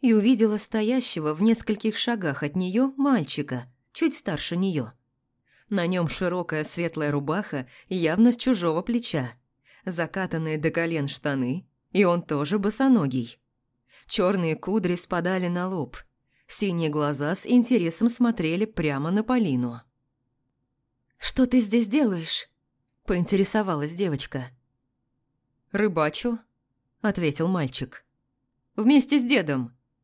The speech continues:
«Я тебя раньше не видела». «А я в первый раз сюда приехал». И вдруг непринужденно, как бывает только у детей, предложил:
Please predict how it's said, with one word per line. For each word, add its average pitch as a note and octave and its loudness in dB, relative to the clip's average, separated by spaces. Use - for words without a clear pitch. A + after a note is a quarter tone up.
«Я C4 2
тебя C4+ 2
раньше B3 2
не B3 6
видела». G3+ -4
«А F#3+ 4
я F3 4
в - -12
первый D#3+ 4
раз F#3 0
сюда B3 0
приехал». G#3+ 0
И F#3+ -2
вдруг F#3 0
непринужденно, E3 -2
как A3 0
бывает G3+ 0
только G#3+ -2
у A3+ 4
детей, G3 -2
предложил: G#3 2